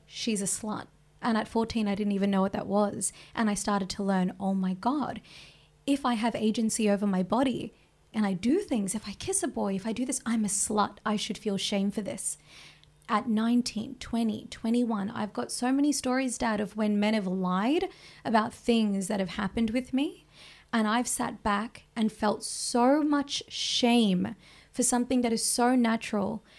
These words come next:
and for something that men are not held to the same standard for. Growing up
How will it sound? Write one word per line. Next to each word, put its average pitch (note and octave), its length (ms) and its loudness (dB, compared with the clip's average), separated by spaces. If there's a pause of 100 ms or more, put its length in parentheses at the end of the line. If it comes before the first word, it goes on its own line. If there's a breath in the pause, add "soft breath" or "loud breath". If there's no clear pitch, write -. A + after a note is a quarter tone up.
and A#3+ 140 2
for B3 80 4
something A#3 400 4
that G#3 180 0
men G#3 560 2
are G#3+ 140 4
not G3+ 320 4
held F#3 420 0 (120)
to G#3+ 100 2
the F#3 80 -2
same F3+ 340 0
standard F#3+ 480 -4
for. - 300 -6 (380 soft breath)
Growing B3 320 4
up A3+ 160 0